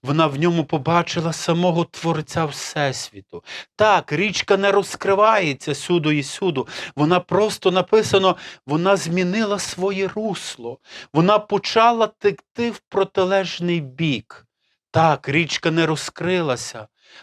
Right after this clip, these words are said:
але розкрилося небо. І з того неба залутав, залунав Божий голос Небесного Отця. І з того неба зійшов Дух Святий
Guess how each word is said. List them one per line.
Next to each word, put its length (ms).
але 300
розкрилося 840
небо. 680
І 100
з 100
того 280
неба 440
залутав, 560
залунав 480
Божий 580
голос 500
Небесного 800
Отця. 540
І 80
з 120
того 240
неба 460
зійшов 680
Дух 420
Святий 580